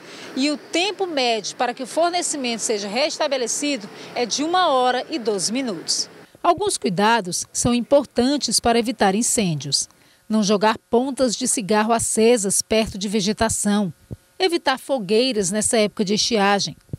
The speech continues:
Apagar com água cinzas de fogueiras.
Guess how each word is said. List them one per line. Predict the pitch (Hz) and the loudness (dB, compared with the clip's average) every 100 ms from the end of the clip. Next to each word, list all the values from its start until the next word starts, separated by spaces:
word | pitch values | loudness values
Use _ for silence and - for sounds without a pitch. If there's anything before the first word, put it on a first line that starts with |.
| - _ - | -14 _ -6
Apagar | 226 233 202 185 - | -2 0 0 -4 -4
com | - 285 262 | -4 0 2
água | 220 226 240 254 _ _ | 2 2 -2 -4 _ _
cinzas | - - 294 349 359 311 330 | -8 -2 2 2 2 2 2
de | 247 | 0
fogueiras. | 247 294 226 220 220 175 - | 0 0 2 2 2 0 -4